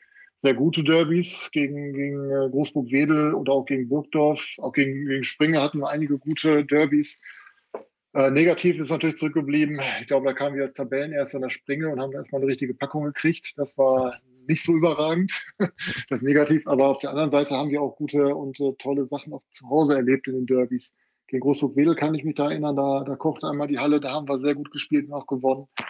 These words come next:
Und wir hatten noch einmal, ich glaub, Springe, ich weiß jetzt nicht, ob wir gewonnen haben, aber oder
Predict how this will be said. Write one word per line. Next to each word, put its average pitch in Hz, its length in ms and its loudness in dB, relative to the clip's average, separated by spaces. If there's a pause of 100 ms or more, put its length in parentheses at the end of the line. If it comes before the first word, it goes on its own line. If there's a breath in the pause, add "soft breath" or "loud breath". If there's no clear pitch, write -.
(460)
Und 127 180 0
wir 127 120 2
hatten 147 140 2
noch 131 200 0
einmal, 139 640 2 (200)
ich 147 120 -12
glaub, 156 140 0
Springe, 175 560 0 (540)
ich - 100 0
weiß 156 160 2
jetzt 147 80 -2
nicht, 151 140 0
ob 143 100 -2
wir 151 60 4
gewonnen 147 320 4
haben, 160 100 2
aber 147 240 2
oder 147 460 -2